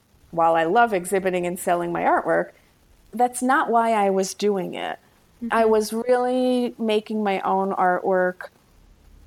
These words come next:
Speaker 1: because it was my own spiritual practice, and it made me feel alive and made me feel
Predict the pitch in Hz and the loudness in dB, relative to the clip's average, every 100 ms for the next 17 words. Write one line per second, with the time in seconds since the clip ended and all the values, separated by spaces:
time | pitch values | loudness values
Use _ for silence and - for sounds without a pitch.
0 | - - - 240 240 247 220 214 - 190 | -20 -20 -6 -4 -2 -2 0 -4 -2 0
1 | 185 190 185 190 196 180 - 190 190 - | 2 2 0 -4 -4 -2 -2 -4 -4 -4
2 | 185 185 180 - 170 165 170 175 - 190 | -2 -2 -2 -4 -6 -2 -2 -2 -4 -6
3 | 190 190 180 - 202 196 190 202 196 196 | -4 -2 -4 -4 -2 -2 -2 -4 -4 -4
4 | 196 185 185 180 160 160 165 - 196 190 | -2 0 0 0 0 0 -2 -2 -4 -2
5 | 185 185 185 185 185 - 180 170 170 180 | -2 -4 -4 -4 -6 -4 -2 0 -2 -4